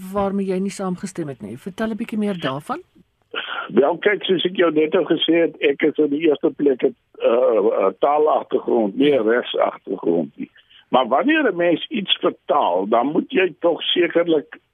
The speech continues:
Speaker 2: sekere goed, eh, jou teken gehoor, as het ware, in ag neem.
Speaker 1: Ja.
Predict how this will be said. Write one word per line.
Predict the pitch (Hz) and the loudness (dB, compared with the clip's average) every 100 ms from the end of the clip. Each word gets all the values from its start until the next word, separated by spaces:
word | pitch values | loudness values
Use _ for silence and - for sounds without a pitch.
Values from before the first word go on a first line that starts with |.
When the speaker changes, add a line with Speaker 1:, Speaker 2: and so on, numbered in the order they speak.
| - | -12
Speaker 2:
sekere | - 156 151 165 165 131 | -2 0 2 2 2 0
goed, | - 175 151 _ _ _ | -2 -4 -4 _ _ _
eh, | 123 - | -2 -2
jou | - 117 139 151 135 - _ _ _ - | -4 2 4 4 0 -4 _ _ _ -2
teken | 196 185 185 160 | 0 0 0 -2
gehoor, | - 127 120 151 90 - - | 0 2 4 2 0 -4 0
as | 110 110 | 0 2
het | 117 | 0
ware, | 101 107 101 107 - | 2 2 2 0 0
in | - 120 117 110 _ | -2 0 0 -4 _
ag | 135 117 - | -2 -2 -4
neem. | - 76 69 - _ - | -4 -2 -2 -8 _ -18
Speaker 1:
Ja. | 202 | -16